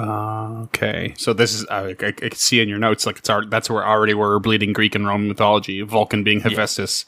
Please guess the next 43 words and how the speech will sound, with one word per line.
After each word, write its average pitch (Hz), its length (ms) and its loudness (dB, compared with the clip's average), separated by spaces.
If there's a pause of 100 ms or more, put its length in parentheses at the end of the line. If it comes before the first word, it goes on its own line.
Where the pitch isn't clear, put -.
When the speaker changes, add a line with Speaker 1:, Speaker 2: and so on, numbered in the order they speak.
(400)
Speaker 1:
Jupiter 107 380 2
being 101 240 2
Zeus. 101 600 2
Yeah. 104 260 0 (580)
Speaker 2:
So - 140 -4
Mars 104 320 2
is 92 100 -8
Ares 98 560 0
Speaker 1:
Yeah. 101 60 -2
Speaker 2:
and 98 80 -2
Minerva 95 360 2
is 90 100 -10
Athena. - 640 -12
So - 260 -10
they've, 113 220 2
they've 120 180 4
all 113 180 2
got, 98 280 -2
like, 107 180 -2
Ro-, 131 220 2
the 127 180 2
whole 147 340 2
Roman 107 300 2
pantheon 95 560 -2
is 92 140 -8
based 87 320 0
off - 260 -6
the - 60 -14
Greek 113 320 -10
Speaker 1:
Mm-hmm. 113 160 0
Speaker 2:
pantheon, 110 400 2
and 98 100 -6
it 98 60 -4
all 98 180 2
came 95 400 -4 (220)
after 95 440 -2
Greek. - 400 -18
Speaker 1:
Right. 95 320 2 (380)
Speaker 2:
Um, - 300 -6 (760)
so - 140 -8
the 104 100 0
Roman 127 300 4
pantheon, 98 720 -4